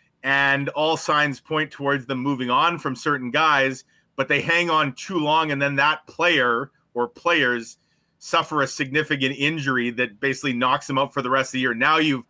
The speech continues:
now you've waited too long, and it's come back to bite you. So a lot of risk for sure, um, and probably, uh, much of what is keeping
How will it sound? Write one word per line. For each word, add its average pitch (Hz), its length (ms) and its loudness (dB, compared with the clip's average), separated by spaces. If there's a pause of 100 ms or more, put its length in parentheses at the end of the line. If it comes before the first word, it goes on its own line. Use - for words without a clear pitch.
(300)
now 147 180 2
you've 147 240 0
waited 151 400 2
too 139 200 -2
long, 131 440 2
and 127 120 0
it's 123 140 -6
come 139 220 -4
back 127 220 0
to 127 100 -6
bite 123 240 0
you. 104 160 -4
So 127 320 0 (420)
a 143 60 2
lot 156 260 6
of 147 120 0
risk 175 360 0
for 160 160 -2
sure, 202 520 2 (480)
um, 151 500 2
and 143 380 0
probably, 151 760 0
uh, 135 160 2
much 135 320 -2
of 123 140 -6
what 127 240 0
is 127 180 -4
keeping 123 640 -4